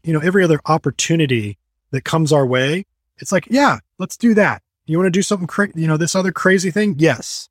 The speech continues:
It makes me more likely to say yes to things that seem big and scary as a result of this. I've, I, I kinda surprised myself,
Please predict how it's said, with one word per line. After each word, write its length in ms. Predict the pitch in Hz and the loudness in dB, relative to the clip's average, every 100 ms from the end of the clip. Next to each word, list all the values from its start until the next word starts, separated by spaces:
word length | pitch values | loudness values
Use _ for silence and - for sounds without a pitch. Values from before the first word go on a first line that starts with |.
| _ | _
It 100 | 151 | -2
makes 220 | 185 - | 0 0
me 220 | 196 170 - _ _ - | 0 -2 -4 _ _ -10
more 580 | 131 151 180 185 175 165 - | -4 0 2 0 0 -6 -8
likely 460 | 139 156 - 151 | -2 -2 0 0
to 80 | 139 | 0
say 200 | - 143 | 0 0
yes 840 | 123 120 151 165 117 - - - _ _ _ _ - | 0 0 2 2 0 -4 -10 -12 _ _ _ _ -4
to 240 | 139 120 120 _ _ | -2 -2 -8 _ _
things 320 | 160 160 151 | 0 0 0
that 140 | 139 - | -4 -4
seem 260 | 156 135 | -2 -2
big 200 | 117 151 | 0 0
and 100 | 131 | 0
scary 600 | - - 180 151 117 110 123 | -4 0 4 4 2 0 -2
as 140 | 135 | -2
a 60 | 135 | -2
result 380 | 131 156 165 139 | 0 2 0 -2
of 120 | 117 | -8
this. 320 | 110 98 - | -10 -8 -10
I've, 80 | 127 147 | -8 -4
I, 60 | 143 151 | -4 -2
I 80 | 139 | -2
kinda 200 | 185 151 | -2 -2
surprised 600 | - - 165 160 143 139 | -6 -2 0 2 0 -2
myself, 840 | 123 - - 185 135 - - - | -6 -4 0 0 0 -4 -20 -20